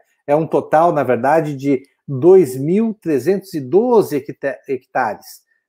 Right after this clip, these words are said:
né? Nós temos grandes reservas, né, que a, a maior de todas fica em Piracicaba, eh, seguida de Pirassununga, eh, depois, eh, Ribeirão Preto, São Paulo,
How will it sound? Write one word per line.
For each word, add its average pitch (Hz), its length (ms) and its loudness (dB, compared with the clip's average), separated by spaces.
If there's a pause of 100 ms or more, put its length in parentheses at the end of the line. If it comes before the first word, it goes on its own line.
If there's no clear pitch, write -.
né? 151 220 -4
Nós 135 200 -10
temos 160 400 -6 (240)
grandes 185 320 2
reservas, 143 640 2
né, 160 140 -2
que 160 140 -8
a, 131 260 -4
a 143 120 -6
maior 139 360 2
de 135 100 -4
todas 135 320 -6
fica 143 180 -12
em 123 60 -10
Piracicaba, 139 840 -2 (360)
eh, 139 420 2
seguida 143 420 0
de 120 120 -10
Pirassununga, 147 1000 0 (400)
eh, 131 480 0
depois, 135 640 -2
eh, 135 220 -8
Ribeirão 131 360 -4
Preto, 180 540 0
São 123 240 -8
Paulo, 170 640 -2